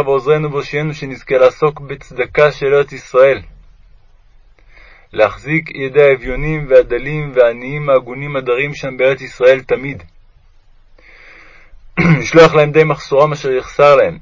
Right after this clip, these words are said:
וכל כוונותינו ועסקנו בזה יהיה לשם שמיים לבד, בלי שום כוונה של כבוד עצמנו כלל.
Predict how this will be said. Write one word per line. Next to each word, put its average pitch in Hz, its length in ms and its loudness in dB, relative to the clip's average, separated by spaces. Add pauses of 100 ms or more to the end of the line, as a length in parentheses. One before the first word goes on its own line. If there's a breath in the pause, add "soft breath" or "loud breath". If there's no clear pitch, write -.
(280)
וכל 143 340 -2
כוונותינו 143 640 -2
ועסקנו 143 640 -4
בזה 123 400 2 (100)
יהיה 127 200 -4
לשם 143 320 -8
שמיים 139 400 -2
לבד, 127 320 4 (560 soft breath)
בלי 113 160 -14
שום 156 260 -6
כוונה 143 380 0
של 139 220 -10
כבוד 139 300 2
עצמנו 139 500 -8
כלל. 135 300 4